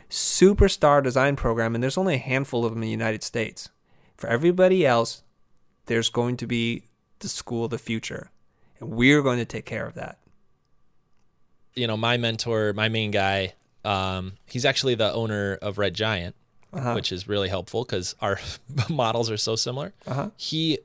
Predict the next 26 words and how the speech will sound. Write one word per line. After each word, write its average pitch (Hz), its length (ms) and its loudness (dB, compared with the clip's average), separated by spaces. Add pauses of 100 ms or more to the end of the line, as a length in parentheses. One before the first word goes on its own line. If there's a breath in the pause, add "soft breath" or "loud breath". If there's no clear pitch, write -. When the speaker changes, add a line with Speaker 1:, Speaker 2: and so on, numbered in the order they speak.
Speaker 2:
he - 240 -6
had, 165 260 2 (400)
he - 180 -6
was 135 140 -2
like, 110 220 -2
"Dude, 98 260 -6 (140)
get, 110 280 -6 (1120)
get 120 320 0
in 120 200 -4
touch 123 260 -4
with 127 80 -8
the 131 60 -4
schools." 160 400 -6
He's 120 140 -8
like, 131 140 -2
"Stop - 360 -2 (100)
telling, 190 500 -2 (560)
stop - 380 -4
saying 175 400 -2
that 123 180 -2
schools 147 320 -2
are 143 60 0
the 135 80 -2
worst 135 260 -2
thing 151 160 -4
ever." - 320 -6